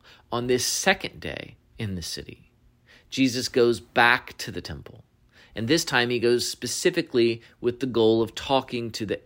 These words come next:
elders there, to the priests there. And in Matthew twenty-one, verses twenty-eight through thirty-two, we hear this, this, this moment of encounter, of confrontation.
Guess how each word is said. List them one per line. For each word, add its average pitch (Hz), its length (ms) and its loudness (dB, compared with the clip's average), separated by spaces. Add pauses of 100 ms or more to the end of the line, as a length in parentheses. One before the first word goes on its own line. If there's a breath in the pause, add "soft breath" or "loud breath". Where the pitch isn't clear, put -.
elders 104 480 0
there, 78 460 -6 (180)
to - 100 -16
the 104 80 -6
priests - 520 -4
there. - 320 -14 (760 loud breath)
And 113 60 -4
in 120 80 -2
Matthew 160 340 2
twenty-one, 104 600 -4
verses 101 320 -6
twenty-eight 107 420 -6
through 104 120 -8
thirty-two, 104 600 -4 (300 loud breath)
we 120 360 -4
hear 151 360 4
this, 120 380 0
this, - 300 -8 (160)
this 110 220 -8
moment 123 480 0
of 107 100 -4
encounter, 104 600 -6
of 87 100 -8
confrontation. 104 880 -8